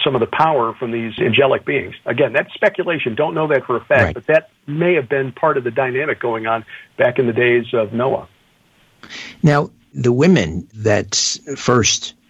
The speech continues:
Speaker 2: I guess, um, had relations with these fallen angels, do we know any of their identities?
Speaker 1: No, we don't.
Speaker 2: And when they give birth, because they were giving birth, the, the Nephilim were giants, one would assume then that <laughs> their giving birth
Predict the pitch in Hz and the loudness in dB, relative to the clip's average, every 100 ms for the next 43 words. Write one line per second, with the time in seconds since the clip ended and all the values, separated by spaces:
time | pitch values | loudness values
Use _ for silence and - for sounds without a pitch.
0 | _ - 98 95 92 - 90 87 85 80 | _ -4 0 2 2 2 2 -2 -2 -4
1 | - 104 98 104 123 - 90 92 92 - | -2 0 2 2 2 2 -4 -4 -4 -2
2 | 101 95 107 127 - - 110 113 113 117 | -2 2 2 2 0 2 6 6 4 2
3 | 113 113 139 202 110 85 73 - - - | 0 0 0 0 0 -2 -6 -8 -6 -6
4 | - _ _ _ _ _ 127 143 123 120 | -6 _ _ _ _ _ 2 2 2 0
5 | 117 95 - _ _ _ _ _ 165 127 | -2 -4 -12 _ _ _ _ _ -2 -2
6 | - _ _ - - 123 175 165 127 123 | -4 _ _ -20 -2 2 4 4 2 0
7 | 110 135 101 78 - 104 - 107 92 - | 2 0 0 -4 -10 -10 -6 -6 -4 -2
8 | 95 90 101 92 85 101 98 - - 98 | 0 0 0 -2 -2 0 0 -4 -6 -4
9 | 87 95 117 110 101 85 80 104 143 98 | -2 -2 0 0 2 2 0 0 0 0
10 | 73 - 98 101 113 107 92 - 127 117 | -4 -8 -4 -2 0 -2 0 0 2 4
11 | 107 98 95 90 87 - 104 - - - | 4 2 2 0 -2 -6 -8 -4 -6 -4
12 | 113 113 - - 101 95 90 - - - | -6 -6 -14 -6 0 2 2 -4 -12 -12
13 | 92 104 123 120 92 135 104 90 | -6 0 4 4 4 2 2 -4